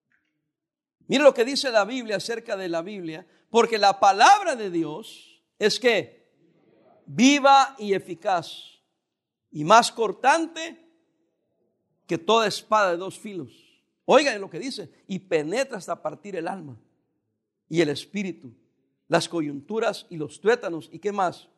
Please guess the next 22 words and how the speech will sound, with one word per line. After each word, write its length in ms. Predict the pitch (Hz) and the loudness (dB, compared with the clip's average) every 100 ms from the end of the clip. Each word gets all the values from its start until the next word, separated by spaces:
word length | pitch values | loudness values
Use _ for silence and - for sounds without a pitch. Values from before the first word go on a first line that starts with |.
| _ _ _ _ _ _ _ _ _ - | _ _ _ _ _ _ _ _ _ -12
Discierne 640 | 156 - 190 202 247 254 | -8 -6 4 6 6 4
los 160 | 226 185 | -2 -2
pensamientos 960 | - 180 170 165 175 233 262 262 247 - | -4 -6 -4 -8 -6 -4 -4 -4 -6 -6
y 160 | 269 294 | -4 0
las 240 | 285 262 | 0 0
intenciones 1300 | 311 302 311 302 - 359 381 370 359 359 - - - _ _ _ _ _ _ _ _ | -6 -6 -6 -6 0 2 2 2 0 -2 -6 -14 -20 _ _ _ _ _ _ _ _
del 200 | 185 196 | 0 0
corazón. 720 | 208 185 170 - 185 147 113 _ _ - | 0 -2 -2 -6 -6 -8 -12 _ _ 0
Trece, 360 | 214 262 208 | 4 4 2
léalo. 360 | 196 269 196 139 _ _ _ _ _ _ _ - | -2 -2 -2 -8 _ _ _ _ _ _ _ -14
Y 80 | 143 | 0
no 140 | 185 | 4
hay 160 | 220 220 | 4 2
cosa 400 | 247 240 226 - | 0 2 -2 -4
creada 500 | 190 190 233 233 214 | -2 2 2 0 -8
que 100 | 196 | -12
no 140 | 208 | -12
sea 240 | - 220 | -10 -8
manifiesta 840 | 214 180 160 - 220 233 - 220 - | -8 -6 -8 -8 -10 -8 -4 -6 -6
en 220 | 190 214 | -12 -10
su 280 | 202 240 233 | -12 -14 -14
presencia. 920 | 208 202 - 226 220 - 202 175 - | -10 -10 -10 -12 -12 -6 -2 -2 -2